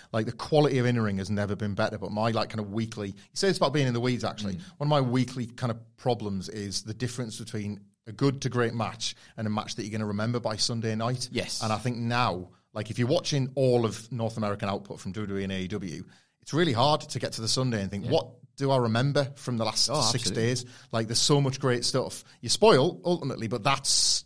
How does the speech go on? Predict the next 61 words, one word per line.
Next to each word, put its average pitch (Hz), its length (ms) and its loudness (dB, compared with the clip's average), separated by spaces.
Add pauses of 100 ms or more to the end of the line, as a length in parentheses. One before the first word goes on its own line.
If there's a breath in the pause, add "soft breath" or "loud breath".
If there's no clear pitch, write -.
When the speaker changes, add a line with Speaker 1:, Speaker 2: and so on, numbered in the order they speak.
(100)
Speaker 1:
just 143 180 -2
the 147 80 2
way 139 180 8
it 127 40 6
Speaker 2:
But 131 100 6
Speaker 1:
is. 180 100 8
Speaker 2:
it - 20 2
Speaker 1:
That's 139 140 8
Speaker 2:
also 127 320 6
Speaker 1:
like 98 140 2
Speaker 2:
becomes 110 340 0
oversaturation, 104 720 2 (120)
and 95 80 6
it 98 60 4
also 107 160 8
Speaker 1:
Absolutely. 92 260 2
Speaker 2:
becomes, 95 420 -2
like, 98 180 -6
stuff 151 200 2
that 127 80 4
happens 117 260 2
in 110 80 0
a 110 40 0
match 113 260 0
like 107 100 0
this, 101 220 -4
you'd 92 100 -2
be 92 80 0
dulled 87 460 -2
to 80 280 -4
after - 140 4
Speaker 1:
Mm-hmm. 82 160 6
Speaker 2:
a 80 60 -4
certain 80 360 -4
time, 78 260 -8
Speaker 1:
And 71 80 -6
Speaker 2:
a 131 40 0
Speaker 1:
I 131 120 2
Speaker 2:
certain 76 200 -6
point. 147 160 -8
Speaker 1:
feel 147 120 2
like 139 140 2
they 127 100 -2
excelled 127 440 0
beyond 120 320 0
that, 123 140 2
and - 80 -4
I - 40 -2
Speaker 2:
Mm. - 40 -4
Speaker 1:
feel 127 240 0
like 113 180 2
I'll 113 80 2
be 107 80 -4
thinking 113 340 -2
about 110 180 2
a 110 40 -6
couple 110 180 -8
of 107 60 -2
moments 107 280 -4
for 101 80 -10
Sunday. - 440 -2